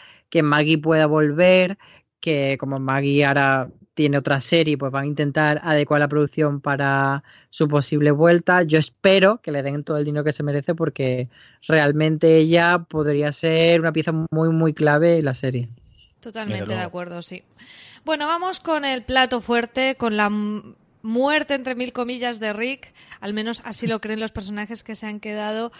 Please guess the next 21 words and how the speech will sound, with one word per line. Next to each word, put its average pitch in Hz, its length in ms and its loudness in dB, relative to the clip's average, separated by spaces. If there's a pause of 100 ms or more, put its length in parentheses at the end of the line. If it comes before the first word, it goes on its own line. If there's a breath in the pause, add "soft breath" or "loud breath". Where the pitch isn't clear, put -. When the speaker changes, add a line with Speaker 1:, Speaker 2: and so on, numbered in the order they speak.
(280 loud breath)
Speaker 2:
Ese 302 280 -6
episodio 277 640 -6
que, 226 580 -6
para 214 240 -4
mí, 254 340 -6
ya 233 140 -4
os 226 80 -8
lo 220 140 -6
digo, 220 240 -6
fue 233 320 -8 (400 soft breath)
bastante 233 400 -10
decepcionante, 247 840 -10
que 220 360 -6 (400)
creo 294 280 -4
que 285 120 -10
entiendo 262 320 -12
la 254 100 -8
intención 220 400 -14
que 226 80 -16
había 220 220 -12
detrás. 247 520 -14